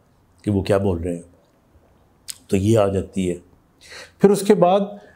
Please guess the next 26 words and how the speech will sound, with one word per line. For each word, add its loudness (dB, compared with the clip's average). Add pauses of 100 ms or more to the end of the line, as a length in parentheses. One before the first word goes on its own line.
(220)
कई 6
पेशेंट 2
ऐसे 2
होते 0
हैं 0
जब -2
इससे 2
भी 4
सीवियर 0
होते -2
हैं -4 (360)
तो 2
फिर 4
उनको 2
अपनी -2
जो 0
तहारत 0
है, -2 (380)
अपनी 2
जो 2
हाइजीन 2
है, -4 (600)
उसका 2
ख्याल 2
नहीं 2
रहता -2